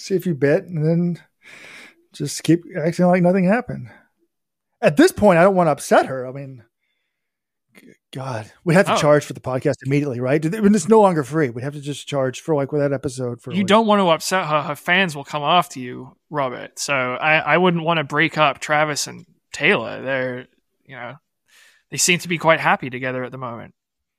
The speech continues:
Speaker 1: So my business idea is a bad one. I wanna start a website. When will Taylor and Travis break up? You put in a dollar, you put a, you predict the date,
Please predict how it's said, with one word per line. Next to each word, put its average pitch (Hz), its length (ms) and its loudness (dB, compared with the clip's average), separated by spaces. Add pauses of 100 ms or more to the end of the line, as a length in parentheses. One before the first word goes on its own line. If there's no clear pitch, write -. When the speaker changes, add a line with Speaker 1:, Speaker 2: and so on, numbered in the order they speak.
(120)
Speaker 1:
So - 160 2
my 185 120 6
business 185 400 4
idea 175 220 6
is 160 80 2
a 143 60 2
bad 127 240 -2
one. 180 360 -4
I 160 60 0
wanna 196 220 2
start 196 220 2
a 151 40 4
website. 147 420 2
When 147 180 0
will 185 100 0
Taylor 175 400 2
and 160 80 -4
Travis 143 540 -6 (300)
break 139 240 -6
up? 117 260 -10 (120)
You 143 120 -10
put 170 220 2
in 180 160 2
a 156 80 2
dollar, 135 540 4
you 131 120 -6
put 151 200 -2
a, 143 60 -4 (140)
you 147 100 -8
predict 156 360 -4
the 143 100 -4
date, 135 520 0